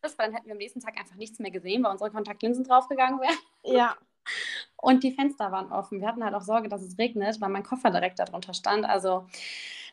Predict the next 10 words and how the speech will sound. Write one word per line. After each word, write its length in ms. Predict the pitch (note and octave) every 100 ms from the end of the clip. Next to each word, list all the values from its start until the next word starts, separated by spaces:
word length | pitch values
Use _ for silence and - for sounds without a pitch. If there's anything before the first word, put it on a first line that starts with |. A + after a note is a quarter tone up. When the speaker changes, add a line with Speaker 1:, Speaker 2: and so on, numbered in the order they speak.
| -
Speaker 1:
ja, 360 | G#3+ F#3 F3+ F#3
aber 220 | B3 B3+
gut, 140 | B3+ G#3+
es 100 | F#3
ist 140 | B3+ -
ja 100 | G#3+
alles 240 | G3+ G#3
gut 180 | - B3+
gegangen. 360 | C#4+ B3+ B3+ F4 D#4 B3+
Speaker 2:
Genau. 640 | B3 A#3+ A3 G#3+ G#3+ G#3